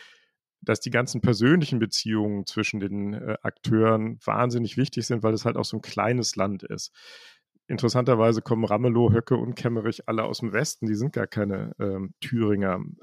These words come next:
einge-, eingeborenen Thüringer. So, jetzt die Frage, das Manöver mit der Steuersenkung jetzt, wo die C D U einen Antrag eingebracht hat und die A F D zugestimmt hat. Ist das sowas wie Kemmerich zwei?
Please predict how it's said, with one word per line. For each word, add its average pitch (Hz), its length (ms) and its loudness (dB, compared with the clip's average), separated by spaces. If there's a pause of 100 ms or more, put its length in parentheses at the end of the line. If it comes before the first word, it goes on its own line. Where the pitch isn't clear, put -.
(160)
einge-, 113 360 -4
eingeborenen 110 1040 2
Thüringer. 104 540 2 (400)
So, 113 240 4 (240)
jetzt 139 260 0
die 180 80 2
Frage, 127 460 4
das 123 220 2
Manöver 139 420 6
mit 139 120 4
der 120 80 4
Steuersenkung 107 800 4
jetzt, - 520 -2 (220)
wo 107 100 0
die 107 100 0
C 117 180 0
D 117 140 2
U 147 180 2
einen 135 120 2
Antrag 135 400 0
eingebracht 123 500 0
hat 117 240 -2 (540)
und 104 140 -4
die 104 120 -2
A 101 160 4
F 110 140 -2
D 110 160 0
zugestimmt 107 580 -4
hat. 95 160 -6 (300)
Ist 127 180 -2
das 139 160 4
sowas 127 380 2
wie 123 140 -2
Kemmerich 123 640 0
zwei? 151 500 -2